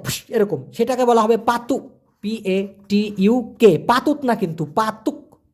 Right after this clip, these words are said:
যদি বলা হয় পি এ টি ইউ টি, সেটা হবে পাতুত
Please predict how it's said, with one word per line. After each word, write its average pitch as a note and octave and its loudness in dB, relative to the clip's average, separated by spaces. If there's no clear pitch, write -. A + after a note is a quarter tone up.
যদি F#3+ 4
বলা G3+ 4
হয় A3 2
পি A3 -6
এ G3+ 0
টি A3 -2
ইউ G#3+ -2
টি, A3+ 4
সেটা G#3 4
হবে A#3 6
পাতুত A3+ 0